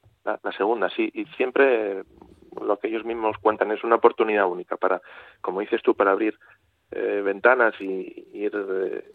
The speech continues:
eh, buscando posibles, eh, editoriales en, en otras lenguas. Yo tengo la suerte de que sí, con la primera novela que escribí, Lluvia de Agosto, en, en asturiano, se tradujo al, eh,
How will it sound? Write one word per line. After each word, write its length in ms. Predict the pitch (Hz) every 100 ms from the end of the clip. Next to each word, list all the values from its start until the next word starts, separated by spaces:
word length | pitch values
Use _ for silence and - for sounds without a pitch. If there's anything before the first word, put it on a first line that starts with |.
| -
eh, 460 | - 98 95 90 - _ _ _ _ _ _ -
buscando 480 | 107 - 123 123
posibles, 560 | 117 117 120 110 107 107 -
eh, 220 | 107 101 101
editoriales 600 | 104 101 101 104 98 95 -
en, 320 | 98 92 92 -
en 100 | 95
otras 200 | 92 98
lenguas. 240 | 101 98
Yo 100 | 104
tengo 180 | 107 123
la 120 | 120
suerte 280 | 113 127 127
de 120 | 110
que 120 | - 98
sí, 160 | 98 95 _ -
con 260 | - 98 95 _ - - -
la 140 | 110
primera 300 | - 104 107
novela 340 | 113 113 113 107
que 80 |
escribí, 560 | 113 - 104 113 110 101
Lluvia 260 | 110 113 110
de 60 |
Agosto, 500 | 104 117 117 - 107
en, 300 | 98 92 90
en 120 | 92 98
asturiano, 600 | - 107 104 123 120 113
se 120 | -
tradujo 440 | - 98 107 -
al, 200 | 101 95 - - - - - -
eh, 240 | 104 101